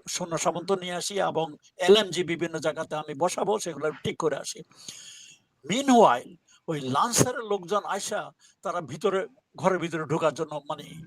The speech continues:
ওই যে কর-, মানে ইয়ে করতেছে। আর একটু বছরে দোতলা থেকে নিচে এসে কমোশন টমোশন শুনে উপরের থেকে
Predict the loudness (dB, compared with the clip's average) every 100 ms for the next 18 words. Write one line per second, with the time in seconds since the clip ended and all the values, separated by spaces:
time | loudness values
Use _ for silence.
0 | -16 -18 -18 -18 -20 -20 _ -4 -4 -6
1 | -10 _ _ -8 -6 -4 -4 -6 -10 -12
2 | -20 _ -8 -8 -12 -20 -20 -20 -20 _
3 | _ _ _ _ _ _ _ _ _ _
4 | -20 _ 4 6 6 0 -2 -10 _ _
5 | _ -20 _ _ 2 2 6 4 4 0
6 | -2 -4 -6 -8 -6 2 2 2 -6 0
7 | 0 -2 -2 -2 -2 -6 -6 -4 -2 0
8 | -2 _ -10 4 6 4 -2 -8 -8 -16